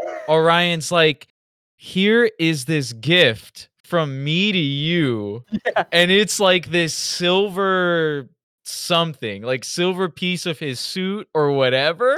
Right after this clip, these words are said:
Speaker 1: Oh, yeah, it's a piece
Speaker 2: <laughs>
Speaker 1: of his suit, yeah.
Speaker 2: Yeah, he gives him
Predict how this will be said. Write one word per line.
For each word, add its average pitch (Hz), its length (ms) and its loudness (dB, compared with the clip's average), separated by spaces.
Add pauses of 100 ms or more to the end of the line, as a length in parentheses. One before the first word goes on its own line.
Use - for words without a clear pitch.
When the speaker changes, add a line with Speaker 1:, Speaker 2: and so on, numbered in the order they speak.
(480)
Speaker 1:
Oh, 226 120 6
yeah, 254 260 6
it's - 120 2
a 190 40 -4
piece 453 320 2
Speaker 2:
<laughs> - 20 6
Speaker 1:
of 208 80 -2
his 226 100 -10 (200)
suit, 226 360 -10
yeah. 185 540 -2 (200)
Speaker 2:
Yeah, 554 640 2
he 480 180 -2
gives 480 220 0
him 523 60 -8